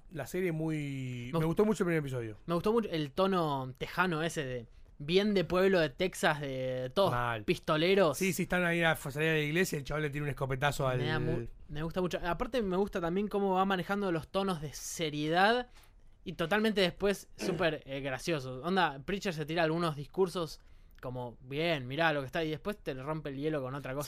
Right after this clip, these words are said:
Speaker 1: Sí,
Speaker 2: re estúpida.
Speaker 1: o, o mismo cómo juegan con el, también en la parte del humor de cuando el nene le va a decir que le, el chabón le pega a la madre.
Speaker 2: Ese, ese,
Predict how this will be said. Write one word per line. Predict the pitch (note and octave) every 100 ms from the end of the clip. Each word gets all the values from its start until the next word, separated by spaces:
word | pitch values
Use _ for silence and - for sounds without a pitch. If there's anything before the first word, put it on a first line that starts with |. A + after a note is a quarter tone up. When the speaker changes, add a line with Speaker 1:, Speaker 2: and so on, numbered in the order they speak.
| F3+
Speaker 1:
Sí, | E3
Speaker 2:
re | D3
estúpida. | - - D#3 E3+ D3+
Speaker 1:
o, | D3
o |
mismo | C3+ E3+ F3 C3+ - -
cómo | - D#3 D3
juegan | - E3 D#3
con | C#3+
el, | C#3+ C3+
también | C3 C#3 D3+
en | C3+
la |
parte | B2 C#3+
del | C#3
humor | D3+ E3+
de | C#3 B2 - - - - - -
cuando | C3+ C3+
el | C3+
nene | D#3+ D#3+
le | D3
va | D3
a |
decir | C#3+ B2+ D#3+ D#3+
que | C#3 C3
le, | B2+
el | B2 A2+
chabón | C3+ C#3+
le | C3
pega | C#3
a | C3+
la |
madre. | C3 D3 D3+ D3+ E3 G3
Speaker 2:
Ese, | - E3
ese, | D3+